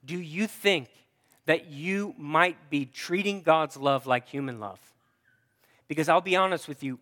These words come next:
I see it. I see it in our church. I hear it in the conversations we have. I hear it in the problems that come in my email or in, over coffee. Some of you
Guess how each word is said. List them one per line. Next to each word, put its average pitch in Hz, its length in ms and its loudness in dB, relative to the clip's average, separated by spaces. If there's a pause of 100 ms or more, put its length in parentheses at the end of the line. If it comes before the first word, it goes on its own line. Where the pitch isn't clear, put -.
I 127 140 -2
see - 320 -8
it. 117 140 -4 (1300)
I - 120 -8
see - 300 -4
it 151 120 0
in 143 80 -6
our 143 100 0
church. - 560 -6 (380)
I 127 80 -2
hear 175 400 -2
it 127 160 -2 (260)
in 151 120 -2
the 143 80 2
conversations 147 840 -2
we 123 140 -10
have. 123 400 -2
I 135 180 4
hear 170 280 -2
it 160 140 0
in 156 140 -2
the 131 60 -4
problems 143 760 0 (260)
that 143 220 0
come 156 320 0 (120)
in 165 160 0
my 151 240 2
email 151 540 -2
or 135 260 -2 (280)
in, 160 280 -2 (160)
over 165 260 0
coffee. 147 540 0 (2000)
Some 190 480 0
of 135 400 0
you 123 340 -8